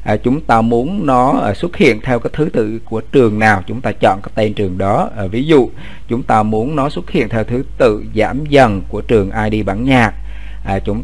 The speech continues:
ta sẽ nhấn chọn vào cái, à, tên của trường. Đây ha, à, xuất hiện cái biểu tượng dấu mũi tên đây. À, mũi tên đi xuống như thế này, tức là thứ tự giảm dần ha. À, mũi tên đi lên,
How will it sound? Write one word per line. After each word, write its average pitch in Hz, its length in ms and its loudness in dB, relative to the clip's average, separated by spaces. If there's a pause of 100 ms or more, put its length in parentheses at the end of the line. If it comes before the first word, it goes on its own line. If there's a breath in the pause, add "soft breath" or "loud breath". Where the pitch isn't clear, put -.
ta 98 160 -2
sẽ 101 160 -6
nhấn 104 200 -2
chọn 101 300 0
vào 95 360 0
cái, 113 380 -6
à, 90 460 -6 (260)
tên 104 340 0
của 107 140 -8 (100)
trường. 107 280 2 (160)
Đây 95 120 -4
ha, 139 140 -2 (140)
à, 95 140 -4
xuất - 280 -8
hiện 117 360 4
cái 131 360 -4 (140)
biểu 107 180 -4
tượng 107 200 -4
dấu 113 100 2
mũi 104 180 -4
tên 107 240 2
đây. 101 200 2 (640 loud breath)
À, 104 240 2
mũi 107 260 0
tên 123 160 4
đi 120 80 4
xuống 135 260 0
như 165 120 0
thế 131 100 -2
này, 107 340 0 (120)
tức - 220 -4
là 92 160 0
thứ 117 220 -4
tự 107 260 0
giảm 104 240 -4
dần 113 320 0
ha. 147 180 -4 (480 loud breath)
À, 101 240 4
mũi 101 280 0
tên 120 180 0
đi 117 100 0
lên, 123 300 4